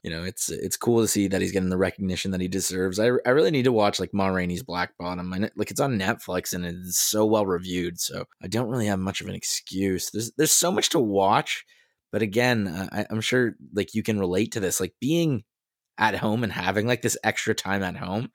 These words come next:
I definitely haven't been <laughs> using that extra time to watch movies for whatever reason. Uh, before, like, I could literally go to the, uh, the movie theater and set, at, you know, a time slot aside every <laughs> single week, if not, if not more than once a week,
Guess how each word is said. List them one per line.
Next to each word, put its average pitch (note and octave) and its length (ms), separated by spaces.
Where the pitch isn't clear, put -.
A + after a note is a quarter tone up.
I A2 100
definitely D#3 500
haven't B2+ 280
been A2+ 160
<laughs> - 0
using A#2+ 400
that G2 120
extra G2 240
time F#2+ 300
to F#2 60
watch F#2 420
movies A2 580
for G2+ 140
whatever F2+ 320
reason. E2+ 380
Uh, F#2 120
before, G2+ 480
like, F#2+ 160
I F#2+ 80
could F2+ 200
literally G2 260
go F#2+ 140
to F#2 80
the, - 140
uh, F#2+ 60
the F#2+ 140
movie F#2+ 240
theater F#2 340
and F#2 120
set, F2+ 420
at, F2+ 160
you F#2+ 100
know, E2+ 200
a - 60
time A2 340
slot G#2+ 320
aside F#2+ 560
every G#2+ 180
<laughs> - 0
single A#2+ 320
week, G#2 240
if B2 120
not, F2 240
if G#2 100
not G2 140
more G2+ 220
than F#2+ 160
once F2+ 240
a - 20
week, E2+ 280